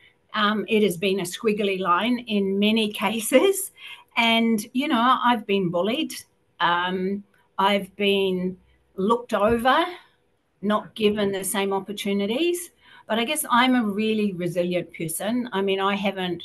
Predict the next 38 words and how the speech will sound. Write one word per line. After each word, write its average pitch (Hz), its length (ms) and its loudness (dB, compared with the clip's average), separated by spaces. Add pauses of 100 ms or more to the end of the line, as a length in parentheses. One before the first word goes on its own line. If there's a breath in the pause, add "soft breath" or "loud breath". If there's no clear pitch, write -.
had 180 320 -4
a, 175 260 -4 (680 soft breath)
a, 175 240 -2
you 170 480 0
know, 190 140 -4
a 190 40 -4
background 175 560 -2
where 175 160 -6
everything's 180 400 -6
been 180 380 -2
handed 196 380 -4
to 190 120 -8
me 180 380 -2 (580 soft breath)
on 196 140 2
a 180 60 -2
plate. 185 440 -2
I've 196 160 -2
had 202 180 -4
to 175 80 -12
work 165 220 -2
hard 170 320 -2
for - 140 -16
every 175 200 -6
single 170 300 -8
thing 170 260 -6
that 170 120 -6
I've 165 240 -8
got. - 300 -4
So 180 100 -4
I 175 120 0
think 196 340 -2
that's 196 240 0
built 185 280 -4
my 175 140 -2
resilience, 175 560 -2
but 180 180 -2
it's 175 180 -8
also 185 540 0